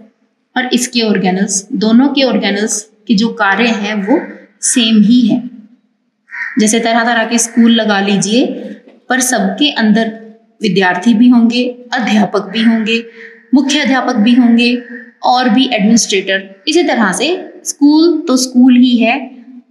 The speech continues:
चाहे उसमें कोई भी स्कूल हो। बिल्कुल इसी तरह से सेल, सेल ही रहेगा, चाहे वो नर्व सेल हो, चाहे वो बोन सेल हो, चाहे वो ब्लड सेल हो।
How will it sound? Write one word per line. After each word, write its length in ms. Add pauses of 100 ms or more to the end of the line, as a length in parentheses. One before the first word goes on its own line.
चाहे 280
उसमें 600 (960)
कोई 240
भी 160
स्कूल 400
हो। 100 (640)
बिल्कुल 320
इसी 140
तरह 300
से 280 (380)
सेल, 600 (340)
सेल 260
ही 260
रहेगा, 600 (460)
चाहे 300
वो 480
नर्व 260
सेल 320
हो, 280 (380)
चाहे 260
वो 200
बोन 340
सेल 280
हो, 420 (240)
चाहे 220
वो 140
ब्लड 300
सेल 300
हो। 200